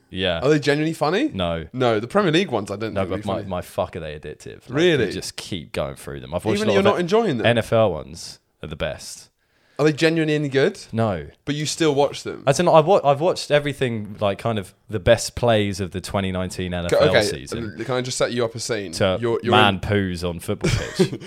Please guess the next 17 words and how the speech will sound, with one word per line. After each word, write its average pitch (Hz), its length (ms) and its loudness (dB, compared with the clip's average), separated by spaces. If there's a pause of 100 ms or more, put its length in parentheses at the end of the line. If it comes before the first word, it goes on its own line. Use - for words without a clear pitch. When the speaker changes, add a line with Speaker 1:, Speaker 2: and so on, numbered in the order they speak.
Speaker 2:
<laughs> 135 140 -16
you're, 131 200 2
you're, 131 300 2
you're 123 160 2
in 143 120 2
bed, 107 360 0 (140)
you're 107 120 -10
watching 104 640 -6 (260)
a - 120 -10
sports - 320 -6
blooper, 95 300 -14
you're 101 140 -8
on 104 60 -8
your 104 80 -10
second 101 320 -10
sports 98 280 -12
blooper. 92 300 -14